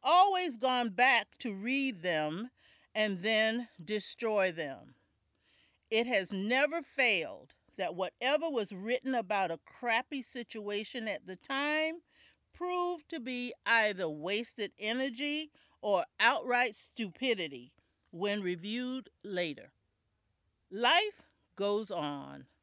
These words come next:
The crisis of the moment was abated. When we have safe outlets for our negative moments, then we won't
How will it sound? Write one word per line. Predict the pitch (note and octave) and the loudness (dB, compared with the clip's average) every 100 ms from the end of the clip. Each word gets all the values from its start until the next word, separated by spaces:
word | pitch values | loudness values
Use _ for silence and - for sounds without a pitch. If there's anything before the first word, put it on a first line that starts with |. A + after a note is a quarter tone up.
| _ _ _ | _ _ _
The | - | -8
crisis | - - G3 G#3 G#3 B3 G3+ | -8 -2 0 2 0 -6 -4
of | G#3 F#3 | -4 -4
the | F#3 | -4
moment | F#3+ A#3+ D#4 E4+ E4+ - - | -2 0 0 2 0 -2 -8
was | F3+ G#3+ A3 A3 - - | 0 4 4 2 -8 -6
abated. | G3+ E3 E3+ D3+ C#3 - _ _ _ _ _ _ _ _ - _ _ _ | -4 -2 -4 -4 -10 -16 _ _ _ _ _ _ _ _ -20 _ _ _
When | F#3+ C#4+ G#4 | -2 0 0
we | G4+ F#4+ | -2 0
have | D#4+ G#3 | 2 0
safe | - - B3 A#3+ C#4+ _ | -2 -4 0 0 -2 _
outlets | G#3+ A#3 - F#3 F3 - | 2 2 0 -4 -6 -6
for | - G#3 | -8 -2
our | F#3 F3 | 0 0
negative | F#3 A3 B3+ A3+ F3 | 0 -2 -2 -4 -4
moments, | F3+ F#3+ G#3+ F3 D3 C3+ - - _ _ _ | -4 -2 -2 -2 -6 -8 -14 -18 _ _ _
then | B3 C4+ C4+ | -2 0 0
we | C4+ | -2
won't | B3 D4 D#4+ | 0 2 2